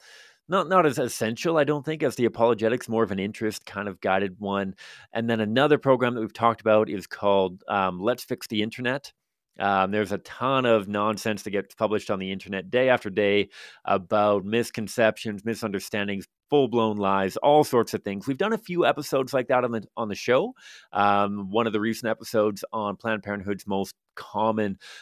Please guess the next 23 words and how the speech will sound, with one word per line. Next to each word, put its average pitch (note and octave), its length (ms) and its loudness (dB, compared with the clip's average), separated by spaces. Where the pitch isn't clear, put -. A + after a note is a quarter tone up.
uh, G#2 180 6
most G#2 420 -2
viewed A2+ 500 -4
video G#2+ 360 2
on F2+ 200 -6
YouTube. G#2+ 460 -2
But A#2 100 0
we'd C#3+ 140 4
love D#3 220 2
to F3+ 80 -6
do D3+ 180 -2
more A#2+ 640 2
short - 600 -2
episode A2 440 -2
content, G#2 580 -6
responding G#2 400 -4
to F#2+ 80 -8
different F#2+ 360 -6
Twitter A#2 260 0
posts G#2+ 580 0
or F2 100 -10
Instagram G#2 520 -6
content, G2+ 580 -8